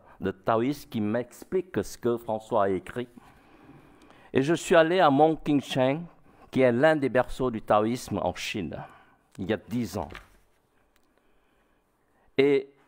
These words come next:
euh, qui se trouve à peu près soixante-cinq kilomètres de, de la ville de Chengdu, avec des, des arbres, euh, millénaires. Et puis, euh,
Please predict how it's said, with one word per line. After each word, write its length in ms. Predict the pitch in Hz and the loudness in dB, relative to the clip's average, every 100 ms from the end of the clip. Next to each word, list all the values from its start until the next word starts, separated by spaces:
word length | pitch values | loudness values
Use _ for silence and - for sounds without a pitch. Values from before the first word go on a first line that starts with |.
| - | -8
euh, 80 | 117 | -8
qui 120 | - | -8
se 140 | - 120 | -6 -6
trouve 400 | - 127 127 110 | -6 -4 0 0
à 60 | |
peu 140 | - 104 | 0 -4
près 260 | - 110 | -2 -4
soixante-cinq 760 | - 139 - 107 - 117 110 - | -2 -6 -4 -6 -4 -4 -6 -6
kilomètres 720 | 104 101 104 110 - 101 85 | -4 -2 0 -2 -2 -4 -2
de, 520 | 85 82 78 69 - - | -2 -2 -2 -6 -8 -8
de 160 | 85 | -4
la 140 | 92 92 | -2 -2
ville 240 | 92 98 | -2 -2
de 140 | 85 - | -4 -6
Chengdu, 600 | 101 87 80 104 107 131 _ _ _ _ _ _ - - - - - _ _ _ _ - | -6 -4 -6 -6 -8 -10 _ _ _ _ _ _ -20 -20 -18 -18 -20 _ _ _ _ -4
avec 360 | 107 104 120 104 | -2 0 -2 -2
des, 560 | 104 95 92 85 - - | 0 0 0 -4 -8 -8
des 300 | 101 95 110 | -6 -4 0
arbres, 640 | 139 123 - 92 82 - - | 0 0 -2 -2 -2 -6 -6
euh, 340 | 85 80 78 80 | -4 -2 -4 -4
millénaires. 600 | 110 110 104 90 82 - - - - - _ _ _ - - - - - _ 107 | -2 -2 -2 -2 -4 -8 -20 -20 -20 -20 _ _ _ -20 -20 -20 -20 -20 _ -2
Et 280 | 107 104 - | 0 -2 -4
puis, 580 | - - 131 147 170 185 - | -12 -8 -4 -2 -2 -4 -2
euh, 500 | 98 90 87 82 | -2 0 -2 -4